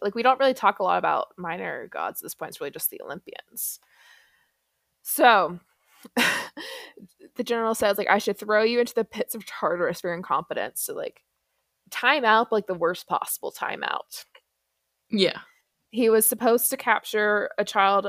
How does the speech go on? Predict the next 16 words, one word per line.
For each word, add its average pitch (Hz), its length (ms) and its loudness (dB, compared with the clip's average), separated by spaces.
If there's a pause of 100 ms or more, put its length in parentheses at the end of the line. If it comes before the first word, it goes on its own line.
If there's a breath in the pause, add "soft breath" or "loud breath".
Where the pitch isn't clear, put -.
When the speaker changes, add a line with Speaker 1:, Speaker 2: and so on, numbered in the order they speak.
Speaker 1:
of 185 380 -2 (400)
the 190 160 -6
three 202 360 -2
elder 190 300 0
gods, 160 400 -4
so 175 240 0
Thalia 170 640 -2
or 170 440 -2 (640)
Percy, 170 560 -4 (500)
and 190 400 6
instead 214 640 4
he 240 120 0
brings 196 320 -2
back 185 240 0
a 202 40 0
scrawny 320 720 4